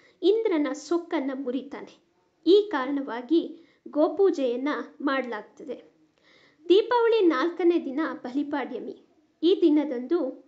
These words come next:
ವಾಮನ ರೂಪಿಯಾಗಿ ವಿಷ್ಣುವು ಬಲಿಚಕ್ರವರ್ತಿಯನ್ನ ಮೂರು ಹೆಜ್ಜೆ ಭೂಮಿಯನ್ನ ದಾನವಾಗಿ ಕೇಳ್ತಾನೆ.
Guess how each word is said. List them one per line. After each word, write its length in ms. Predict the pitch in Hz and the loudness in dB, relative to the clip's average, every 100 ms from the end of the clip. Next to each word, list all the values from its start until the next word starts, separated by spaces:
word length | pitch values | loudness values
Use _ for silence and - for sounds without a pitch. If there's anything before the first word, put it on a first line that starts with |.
| _ _ _ _ _ _ _ - | _ _ _ _ _ _ _ -6
ವಾಮನ 340 | 262 302 415 415 | 2 4 4 4
ರೂಪಿಯಾಗಿ 880 | 370 320 320 311 285 294 311 247 - 247 | 2 2 2 2 2 2 2 0 -8 -10
ವಿಷ್ಣುವು 720 | 262 - 320 349 294 269 - | -10 -2 2 2 2 -2 -8
ಬಲಿಚಕ್ರವರ್ತಿಯನ್ನ 1200 | 240 262 339 311 381 - 302 247 247 - 220 285 330 240 - _ _ _ - - | -6 0 0 0 -4 -4 -4 -4 -6 -8 -2 2 2 0 -8 _ _ _ -20 -4
ಮೂರು 300 | 285 403 440 | 0 4 4
ಹೆಜ್ಜೆ 420 | 339 311 302 269 | 2 -2 -2 -6
ಭೂಮಿಯನ್ನ 440 | 254 269 302 262 254 254 247 | -2 2 2 0 -6 -8 -8
ದಾನವಾಗಿ 720 | 233 240 311 311 254 254 226 220 | -6 2 2 2 -4 -10 -12 -12
ಕೇಳ್ತಾನೆ. 680 | - 226 - 190 185 - | -8 -10 -12 -16 -16 -18